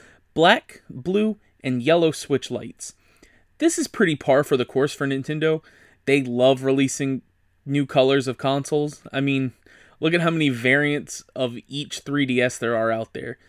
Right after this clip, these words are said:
So, it's no shocker that we're getting a pretty much pink Switch.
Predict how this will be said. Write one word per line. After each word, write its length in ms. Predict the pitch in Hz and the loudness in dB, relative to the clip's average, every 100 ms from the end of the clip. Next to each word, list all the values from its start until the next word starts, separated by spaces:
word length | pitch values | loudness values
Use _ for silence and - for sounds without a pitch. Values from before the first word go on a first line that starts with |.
| _ _ _ | _ _ _
So, 480 | - 143 131 131 - _ - | -4 0 2 0 -6 _ -10
it's 160 | 139 147 | -6 2
no 180 | 214 | 4
shocker 480 | 180 - 135 151 170 | 4 4 2 2 0
that 160 | 156 135 | 0 0
we're 140 | 156 | 0
getting 500 | 143 160 156 156 147 _ - | 0 0 0 -4 -8 _ -8
a 300 | 135 123 123 _ _ - | -2 -2 -4 _ _ -12
pretty 200 | - 139 | -4 -2
much 220 | 131 - - | -2 -6 -10
pink 300 | - 151 156 | -4 -4 -4
Switch. 640 | - 147 165 - - - | -6 -2 -2 -4 -14 -16